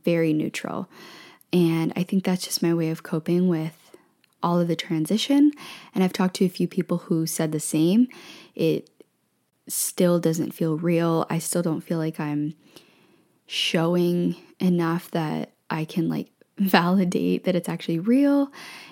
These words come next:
And, you know, of course I know it is. I can feel the symptoms in my body. I heard the heartbeat the other day, but there is just this, like, dissonance, I guess, with never having gone through this before, and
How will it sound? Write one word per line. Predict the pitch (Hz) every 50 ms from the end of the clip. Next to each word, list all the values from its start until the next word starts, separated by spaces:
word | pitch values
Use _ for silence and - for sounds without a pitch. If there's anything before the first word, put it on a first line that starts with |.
| _ -
And, | 196 190 185 185 180 180 - -
you | 220 220
know, | 220 202 196 -
of | 196 -
course | - 220 208 196 -
I | 208
know | 196 185 175 160 165
it | 165 160 -
is. | 151 156 165 165 165 -
I | - 165
can | - - 165 160
feel | - 175 175
the | 170 165
symptoms | - - 175 175 175 165 170 170 175
in | 165
my | 156 160
body. | 156 - 147 151 156 160 160 151 156 156 165 - - - - - - - -
I | 175
heard | 180 180 170 175
the | 185
heartbeat | 175 - - 165 175 165 - 170 165 160
the | - 180 170
other | 165 160 165 160
day, | 165 151 151 156 156
but | 160 - 165 165 -
there | 175 170 -
is | - 165 160 160 -
just | - 170 - - -
this, | 165 160 160 - -
like, | - - - - - _ _ - _ _ _ _ _ _ _ _ _ _ -
dissonance, | 202 208 214 - 214 180 165 160 160 160 -
I | 160 160
guess, | 165 143 147 160 - - - -
with | 170 156 - 156 - - _ _ _ _ _ _ _ _ _ _ _ _ _ _ _ _ _ _ _ _ _ -
never | 196 185 170 160 165
having | 165 160 151 165 165 156
gone | 160 156 156 160
through | - - 165 160
this | 160 160 -
before, | - 170 156 - - 165 165 160 160 160 -
and | - 156 147 143 147 147 147 151